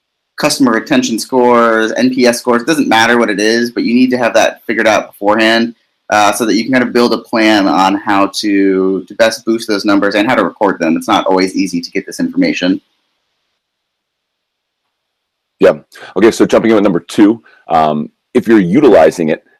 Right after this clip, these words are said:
Speaker 2: uh, an event app can be a great thing, but you need to make sure that it is, uh, interesting for people to actually, uh, boot it up and use it and,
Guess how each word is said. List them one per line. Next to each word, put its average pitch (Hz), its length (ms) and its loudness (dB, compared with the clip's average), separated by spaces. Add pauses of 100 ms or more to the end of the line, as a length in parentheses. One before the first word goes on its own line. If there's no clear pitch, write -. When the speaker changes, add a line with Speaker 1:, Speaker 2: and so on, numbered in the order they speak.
Speaker 2:
uh, 71 540 0
an 90 140 2
event 92 300 0
app 80 260 2
can 90 120 -6
be 82 200 2
a 76 60 0
great 78 280 0
thing, 87 180 -2
but - 160 -8
you 92 40 -4
need 90 80 0
to 82 40 -2
make 85 140 -2
sure 85 260 4
that 78 200 4
it 78 180 4
is, 76 380 2
uh, 69 240 -4
interesting 113 420 -2
for - 100 -8
people 82 200 -2
to - 260 -12
actually, 80 580 0 (220)
uh, 71 200 -6
boot 85 340 -2
it 73 100 0
up 73 240 0
and 76 160 -4
use 76 240 -2
it 71 220 2
and, 69 260 -6